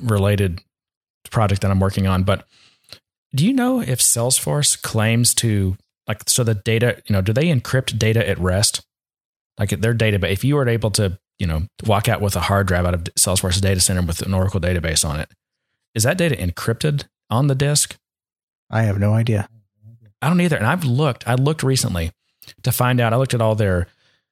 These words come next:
Speaker 1: I found their page, you know, that lists like all their certification, um, the certifications they have and I S O and whatever. I can't remember what, what all they are, sas and all that stuff,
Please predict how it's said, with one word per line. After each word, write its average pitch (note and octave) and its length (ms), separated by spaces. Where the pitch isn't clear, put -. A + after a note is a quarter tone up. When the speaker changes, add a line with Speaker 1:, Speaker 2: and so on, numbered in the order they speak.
Speaker 1:
I - 40
found B2+ 200
their G#2+ 80
page, G2 480
you G#2+ 120
know, F#2 100
that E2+ 120
lists G2 320
like F2+ 200
all G2 80
their F#2 120
certification, F2+ 1080
um, E2 420
the G2+ 80
certifications G#2 500
they G2 100
have F#2+ 380
and D#2+ 200
I F#2 140
S - 180
O F#2 160
and F2 160
whatever. F2 240
I D#2+ 60
can't - 180
remember E2 160
what, E2+ 120
what F#2+ 120
all E2 140
they E2 160
are, E2 160
sas F2+ 480
and F2+ 80
all D#2+ 60
that - 120
stuff, - 300